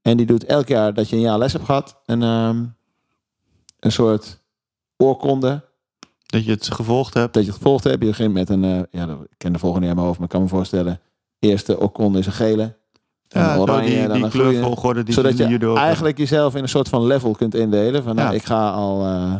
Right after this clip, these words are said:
Speaker 1: ik
Speaker 2: Maar
Speaker 1: ga
Speaker 2: is dat
Speaker 1: acht
Speaker 2: een ba-,
Speaker 1: jaar naar deze
Speaker 2: is
Speaker 1: muziekschool.
Speaker 2: dat een basisschool of muziekschool?
Speaker 1: Muziekschool.
Speaker 2: Oké. Ah, dat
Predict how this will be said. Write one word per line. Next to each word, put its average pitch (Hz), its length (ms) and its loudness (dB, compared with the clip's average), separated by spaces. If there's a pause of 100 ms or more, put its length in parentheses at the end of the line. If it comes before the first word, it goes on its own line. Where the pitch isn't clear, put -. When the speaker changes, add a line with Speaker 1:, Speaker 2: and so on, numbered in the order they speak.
(240)
Speaker 1:
ik - 100 -14
Speaker 2:
Maar - 80 2
Speaker 1:
ga 107 60 4
Speaker 2:
is 107 60 0
dat 147 100 0
Speaker 1:
acht 185 160 2
Speaker 2:
een 143 80 2
ba-, 160 60 2
Speaker 1:
jaar 156 100 0
naar 147 80 -6
deze 147 140 2
Speaker 2:
is 131 60 -2
Speaker 1:
muziekschool. 139 300 -2
Speaker 2:
dat 143 80 -2
een 131 60 -6
basisschool 170 440 -2
of 165 80 -4
muziekschool? 143 600 -4 (160)
Speaker 1:
Muziekschool. 120 420 0 (140)
Speaker 2:
Oké. 170 300 -2 (760)
Ah, 107 100 -2
dat - 20 -10